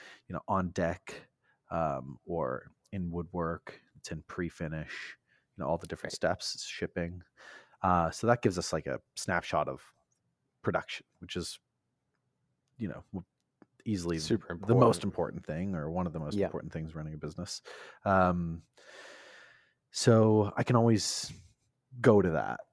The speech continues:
Speaker 1: And then we also
Speaker 2: Right.
Speaker 1: have, every customer has a checklist on a clipboard.
Speaker 2: Right.
Speaker 1: And so f-, like, I can always be like, "Okay, and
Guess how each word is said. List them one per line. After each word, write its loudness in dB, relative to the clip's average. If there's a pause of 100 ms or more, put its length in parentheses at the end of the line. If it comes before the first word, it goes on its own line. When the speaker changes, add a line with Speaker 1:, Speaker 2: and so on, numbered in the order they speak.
(140)
Speaker 1:
And 6
then 8
we 12
also 10
Speaker 2:
Right. 6
Speaker 1:
have, 8
every 2
customer -4
has 0
a -8
checklist -6 (520)
on -2
a -4
clipboard. -6 (680)
Speaker 2:
Right. -2 (280)
Speaker 1:
And -2
so 2
f-, -20 (380)
like, 2
I 2
can -4
always -2 (260)
be -2
like, 0
"Okay, -2
and -4